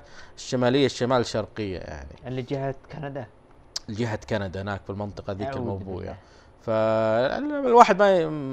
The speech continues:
Speaker 1: ما يتطنز في الموضوع هذا، الموضوع مو بسهل. لذلك عرض سماك داون السبت هذا احتمال كبير إنه يأجل، احتمال كبير إنه يلغى،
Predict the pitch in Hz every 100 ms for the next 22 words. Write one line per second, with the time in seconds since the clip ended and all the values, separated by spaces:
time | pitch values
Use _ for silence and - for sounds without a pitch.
0 | 135 139 160 170 - 160 151 113 - 113
1 | 113 113 120 107 110 107 120 110 104 95
2 | - 107 107 104 117 151 147 156 127 -
3 | - - 151 196 196 170 170 160 196 135
4 | - - - - - 151 - 165 143 -
5 | - 156 190 170 - 147 175 135 117 107
6 | 101 110 - 85 80 - - - - -
7 | - 147 175 165 151 160 165 156 139 160
8 | 117 78